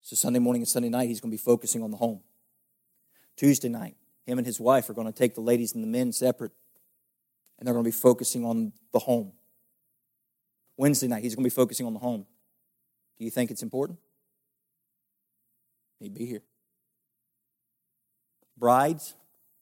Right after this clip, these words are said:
come out. Bridegrooms, come out. Prioritize. That need, means we need to reschedule some stuff.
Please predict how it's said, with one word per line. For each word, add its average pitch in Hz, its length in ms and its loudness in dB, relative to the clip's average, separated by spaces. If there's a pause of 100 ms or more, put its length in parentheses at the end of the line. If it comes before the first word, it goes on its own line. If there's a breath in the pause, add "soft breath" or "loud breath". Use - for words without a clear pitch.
(460)
come 120 120 -12
out. 127 180 0 (680)
Bridegrooms, 147 680 2 (640)
come 117 100 -8
out. 113 160 -8 (800)
Prioritize. 113 720 -2 (1000)
That 113 100 -10
need, 120 220 -4
means 127 240 0
we 123 100 -4
need 123 120 0
to 117 80 -10
reschedule 131 480 -2
some 151 160 -8
stuff. 165 280 0